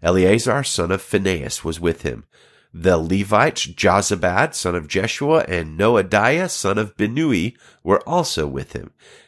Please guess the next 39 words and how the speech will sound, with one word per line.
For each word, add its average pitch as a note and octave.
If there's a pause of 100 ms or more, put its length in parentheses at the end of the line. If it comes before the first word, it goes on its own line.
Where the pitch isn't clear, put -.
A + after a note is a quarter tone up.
Everything E3
was E3+
verified F2+
by C#2
number B2
and G2+
weight, D2
and D#2+
the D2+
total D3+
weight C#2+
was D#2
recorded D#2+
at -
that D#2+
time. - (520)
The -
exiles D#3+
who D#3
had D#3
returned G#2+
from G#2+
the G2
captivity A2+
offered E3+
burnt C#3 (100)
offerings E2+
to -
the E2+
God F2
of F2+
Israel, F2 (300)
twelve F2+
bulls C3+
for A2
all B2
Israel, F#2
ninety-six C3+
rams, F2+